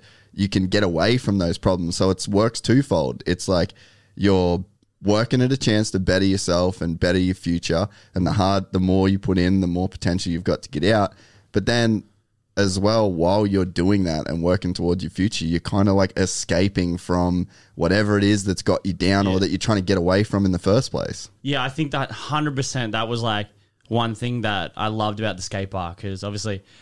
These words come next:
Speaker 2: growing up, like, I wasn't the most beautiful kid, and, like, people would, like, really tease me hardcore at school.
Speaker 1: Yeah, really?
Speaker 2: And then, um,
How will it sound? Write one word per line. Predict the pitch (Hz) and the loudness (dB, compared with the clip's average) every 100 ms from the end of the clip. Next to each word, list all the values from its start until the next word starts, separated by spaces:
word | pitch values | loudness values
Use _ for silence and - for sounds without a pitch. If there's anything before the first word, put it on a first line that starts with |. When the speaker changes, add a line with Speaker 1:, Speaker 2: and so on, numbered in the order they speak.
| - - | -20 -8
Speaker 2:
growing | - 160 160 123 | -2 0 2 0
up, | 135 170 | 0 0
like, | 123 110 | -2 -2
I | 131 | 0
wasn't | 131 120 120 | 0 0 -2
the | 117 | 0
most | 113 110 | -2 -2
beautiful | 110 117 120 139 | -4 -2 -2 -6
kid, | 139 151 175 190 | -4 -4 -4 -6
and, | 117 123 | -4 -4
like, | 110 - - | -4 -8 -6
people | 143 135 131 | -4 -2 -4
would, | 113 110 | -4 -4
like, | 95 82 | -6 -6
really | 123 120 135 135 123 110 | -10 -4 0 2 0 -2
tease | 120 117 107 | -4 -4 -4
me | 101 | -6
hardcore | - - - 110 107 107 117 107 | -8 -14 -6 -2 -2 -4 -4 -2
at | 90 | -4
school. | - 113 139 | -4 -4 -2
Speaker 1:
Yeah, | 104 107 | 0 2
really? | 85 101 117 90 | 2 0 0 0
Speaker 2:
And | 120 | 0
then, | 123 117 117 | 0 -2 -2
um, | 113 101 95 82 - | -2 -2 -4 -8 -14